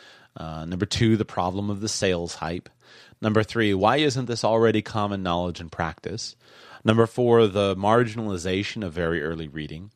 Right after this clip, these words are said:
Number five, the pressure objection, which I'm gonna come back to in a moment. Number six, the vicarious achievement worry. Number seven, the too much video too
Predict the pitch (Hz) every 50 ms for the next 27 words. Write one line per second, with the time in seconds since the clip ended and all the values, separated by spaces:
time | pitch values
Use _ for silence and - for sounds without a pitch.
0 | _ - - - - - - - 107 107 107 113 - - 123 127 139 143 143 120
1 | 98 104 - - - 117 117 110 - - 110 92 80 76 76 82 69 - - -
2 | 82 85 85 - 98 98 101 110 - - 117 104 95 90 - - - 85 80 80
3 | 73 71 78 107 - _ _ - - - - - - - 113 113 110 - - -
4 | 160 147 - - 113 98 104 101 98 - 120 110 107 107 101 - 110 - - 104
5 | 95 85 90 - - 87 85 82 82 85 95 113 104 98 98 - - - 120 117
6 | 117 113 117 104 90 - - - 135 123 117 113 107 - 98 98 101 101 101 101
7 | 98 - - - 117